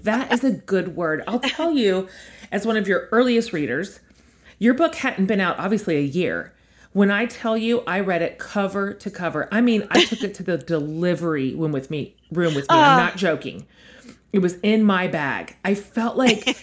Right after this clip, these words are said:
Speaker 2: <laughs>
Speaker 1: I needed your counsel in the moment. I took a couple of things away from your books that were so invaluable to me, and not just in that season, but forever.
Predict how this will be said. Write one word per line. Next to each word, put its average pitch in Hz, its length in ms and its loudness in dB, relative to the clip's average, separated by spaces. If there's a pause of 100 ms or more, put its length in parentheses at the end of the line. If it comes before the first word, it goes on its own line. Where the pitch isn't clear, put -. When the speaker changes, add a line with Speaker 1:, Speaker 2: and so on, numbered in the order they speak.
(140)
Speaker 2:
<laughs> - 140 -20
Speaker 1:
I 185 120 -2
needed 220 360 4
your 247 100 2
counsel 226 600 0
in 226 200 6
the 226 60 6
moment. 202 400 4 (300)
I 202 80 2
took - 180 -2
a 294 60 -2
couple 294 260 0
of 269 160 2
things 233 280 4
away 175 460 2
from 190 200 -2
your 160 140 0
books 156 340 -4
that - 120 -6
were 175 60 -10
so 226 480 0
invaluable 196 680 -2
to 240 120 -4
me, 240 360 0 (560)
and 247 120 8
not 320 160 2
just 330 180 -2
in 262 80 4
that 233 160 2
season, 190 340 0
but 175 260 0
forever. 180 680 -2